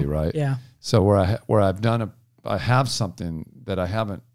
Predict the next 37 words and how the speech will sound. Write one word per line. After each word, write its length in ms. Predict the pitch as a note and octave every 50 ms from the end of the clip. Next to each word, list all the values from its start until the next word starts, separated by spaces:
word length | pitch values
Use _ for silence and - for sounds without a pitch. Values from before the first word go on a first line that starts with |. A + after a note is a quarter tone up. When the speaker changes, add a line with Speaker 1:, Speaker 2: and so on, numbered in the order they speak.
| _ -
Speaker 2:
just 200 | - G#2 - -
kinda 200 | - A2+ G2 F#2
went, 140 | F2+ F2 - -
"Oh, 140 | C3 C#3
I 80 | B2+ A#2
really 240 | A2+ A2 A2 G#2 F#2+
messed 300 | F#2 F#2 F#2+ F2 - -
that 180 | - F#2 D2 D2+
up," 160 | D2 A#1+ - _ _ - F3
Speaker 1:
Mm-hmm. 240 | D#3 C3 C#3 C3+ C3 B2 B2+ - _ _ _ _ _
Speaker 2:
right? 220 | F2+ F2 F2 - - _ _ _ _ _ _ _
Because 200 | _ C3+ A#2+ G#2
that's, 260 | B2+ B2+ B2 - -
that's 340 | - - - C#3 B2+ B2 -
part 240 | - - C3+ C3 B2
of 80 | A#2 G#2+
the 60 | G2
mess 380 | F#2+ G2+ A2 A2 A2+ - -
of 120 | - F#2+ -
human 320 | F#2+ G2 F#2+ F2 E2+ D#2+
beings. 400 | D2+ F2 E2 D2+ C2 B1+ - -
That's 180 | - F#2+ F#2+ -
kind 180 | - A2+ A2+
of 80 | A2 G#2
the 60 | G2+
mess 320 | F#2+ G2 G2+ G#2+ G#2 - G2+
of 160 | F2 - -
business. 420 | G2 F#2 F2 - - - - -
No 120 | A2+ A2+ A#2+
business 340 | A2+ A#2+ A#2 A2 A#2 A2
just 300 | - - G#2+ G2 - - -
always 320 | - F#3+ A3 G#3+ G3+ G3 F3+
wins 460 | F#3 F3 D#3 B2+ G2 D#2 D2 - -
and 80 | -
it's 140 | C#2+ - -
always 340 | G#2+ A#2+ C3+ D#3 F#3+ G3 -
successful, 680 | - B2+ A#2+ - - - C#3 - - - - - -